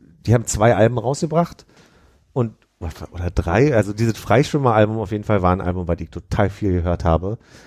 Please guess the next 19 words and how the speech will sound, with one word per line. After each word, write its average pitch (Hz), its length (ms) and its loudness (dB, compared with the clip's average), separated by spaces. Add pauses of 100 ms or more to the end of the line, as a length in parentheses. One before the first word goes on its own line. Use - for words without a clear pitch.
(140)
Hab - 100 0
mich 107 140 -4
auch 104 60 -12
daran 101 240 2
erinnert, 104 320 2
dass 95 140 0
ich 92 120 -12
mit 92 200 -4
David 104 480 2
damals 143 520 2
zur 107 680 2 (500)
Schultersbrauerei 87 880 0
bin, 117 220 0 (460)
wo 107 100 0
die 104 120 2
ein 110 60 0
Konzert 110 400 0
gemacht 123 340 -2
haben, 143 280 0